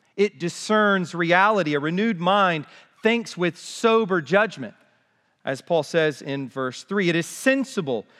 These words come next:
and reasonable because it understands reality. It sees things. Paul uses this language of rationality. He uses that kind of language because it is to see the world as the world is.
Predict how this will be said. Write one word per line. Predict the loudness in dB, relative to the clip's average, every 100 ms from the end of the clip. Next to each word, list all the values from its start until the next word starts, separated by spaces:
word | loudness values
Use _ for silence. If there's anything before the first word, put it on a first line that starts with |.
| _ -2
and | 0 0 0
reasonable | 2 2 0 0 0 0 -2 -2 -8
because | -8 0 2
it | 2 2
understands | 0 2 -2 -2 0 0 0
reality. | 2 4 6 4 2 -2 -10 -18 -10
It | -2 -2 -2
sees | -8 -2 2 2 0
things. | 0 0 2 0 -2 0
Paul | 2 2
uses | 0 -2 -4 -4
this | -6 0
language | 0 0 0 0 0
of | -2
rationality. | 0 4 4 2 -2 0 4 4 4 0 -2 -14 -14 _ _ _ _ _ _
He | 0
uses | 2 2 0 0
that | 0 0
kind | 2 0 2
of | 0
language | 2 2 2 0 -2
because | -4 -4 -2 2 4 6 4 0 -8 -20 -4
it | -2 0
is | 0 -2 -2
to | -6
see | -4 -2 0
the | 0
world | 0 4 4 2 2
as | 4 4 2 0
the | -2
world | 2 2 4 2 -2 -6
is. | 2 4 4 0 -4 -14 -20 -20